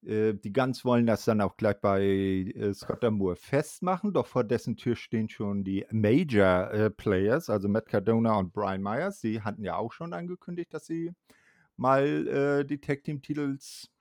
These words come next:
haben möchten. Es entbrennt natürlich, wie nichts anderes zu erwarten, eine hitzige Diskussion. Scott kommt aus dem Büro,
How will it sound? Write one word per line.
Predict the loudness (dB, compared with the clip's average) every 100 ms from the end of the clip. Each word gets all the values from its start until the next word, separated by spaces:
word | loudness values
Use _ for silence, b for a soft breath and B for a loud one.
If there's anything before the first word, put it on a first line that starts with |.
| _
haben | 0 2 2
möchten. | -4 -8 -10
Es | -12 -10
entbrennt | -6 -4 -4 -4 -4 -4 -6
natürlich, | -8 -6 -6 -6 -6
wie | -6 -4
nichts | -6 -8
anderes | -6 -4 -4 -8
zu | -10 -8 -6
erwarten, | -4 -2 -2 -2
eine | -6 -4 -6 -8 b b b b
hitzige | -6 -4 -4 -2
Diskussion. | -4 -8 -12 -16 -4 -2 -2 -4
Scott | -4 -4 -2
kommt | -6 -6
aus | -6 -8
dem | -8
Büro, | -6 -2 2 2 2